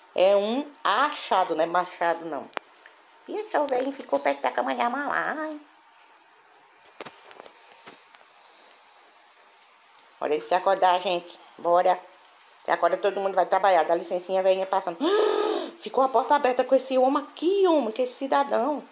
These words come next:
Como é que passou a noite toda com isso fe-, com isso aberto, seu moço? Então, pronto. Olha só que lindo como tá aqui, né? Essa,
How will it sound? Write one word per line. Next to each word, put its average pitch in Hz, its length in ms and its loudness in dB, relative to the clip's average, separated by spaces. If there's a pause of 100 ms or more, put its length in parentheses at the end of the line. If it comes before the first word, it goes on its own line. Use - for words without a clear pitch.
(580)
Como 320 120 -2
é 339 60 0
que 339 80 -6
passou 311 260 2
a - 20 6
noite 302 260 0
toda 277 260 0
com 294 120 -8
isso 285 200 -8
fe-, 302 240 -2
com 254 100 -6
isso 262 180 -2
aberto, 277 380 2
seu 285 160 -2
moço? 190 380 -4 (1600)
Então, 330 440 -4
pronto. 180 440 -4 (280)
Olha 226 200 -2
só 214 200 -2
que 190 100 -10
lindo 165 400 -10
como 175 240 -6
tá 180 180 0
aqui, 180 200 -4
né? 175 340 -4
Essa, 175 260 -4